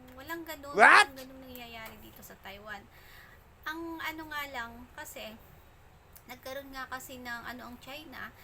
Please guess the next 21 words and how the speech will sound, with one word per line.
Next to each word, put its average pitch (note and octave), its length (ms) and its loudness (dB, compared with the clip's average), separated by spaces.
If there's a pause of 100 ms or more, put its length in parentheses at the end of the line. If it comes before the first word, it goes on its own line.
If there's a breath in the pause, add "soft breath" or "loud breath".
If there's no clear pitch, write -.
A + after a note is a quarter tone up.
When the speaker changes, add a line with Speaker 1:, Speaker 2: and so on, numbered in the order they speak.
(200 loud breath)
Speaker 1:
na A3 160 -12
pinalibutan A#3+ 800 -8
ang A3 400 -6 (360)
Taiwan. G3+ 480 -6 (240)
Kasi C4+ 240 -10
ang D4 160 -8
Taiwan C#4 400 -6
kasi, A#3+ 400 -10
ito - 320 -14
island C4 400 -6
lang C4 160 -8
naman B3+ 240 -12
kasi C4 240 -12
ito B3+ 160 -10
eh. A3+ 160 -8 (400 loud breath)
Parang C4 240 -2
isang C#4 240 -10
island B3 400 -6
lang A#3 240 -8
siya G#3+ 240 -10
guys. - 400 -12